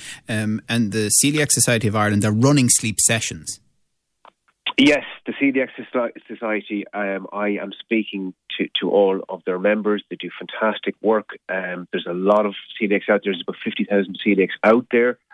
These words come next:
Speaker 2: About thirty-seven thousand of those are undiagnosed. It's a lifelong autoimmune disease. So it's really, sleep is really important for those guys, because we know that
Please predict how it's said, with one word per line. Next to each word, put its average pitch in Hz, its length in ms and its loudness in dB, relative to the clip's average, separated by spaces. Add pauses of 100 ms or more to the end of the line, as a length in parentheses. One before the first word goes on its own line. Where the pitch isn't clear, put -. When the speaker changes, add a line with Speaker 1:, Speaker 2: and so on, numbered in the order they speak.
Speaker 2:
About 95 180 -4 (100)
thirty-seven 95 520 -6
thousand 107 300 0
of 95 100 -10
those 98 180 -4 (100)
are 87 220 -6
undiagnosed. 95 1000 0
It's - 140 -20
a 90 60 -8
lifelong 104 800 2
autoimmune 95 760 -4
disease. 98 440 -2
So 90 180 4 (380)
it's - 200 -2
really, 110 320 4 (120)
sleep 117 200 0
is 104 120 -6
really 113 280 2
important 110 440 0
for - 80 -20
those 95 200 -6
guys, 95 240 -4
because 95 260 -12
we 95 100 -2
know 98 160 2
that 87 100 -6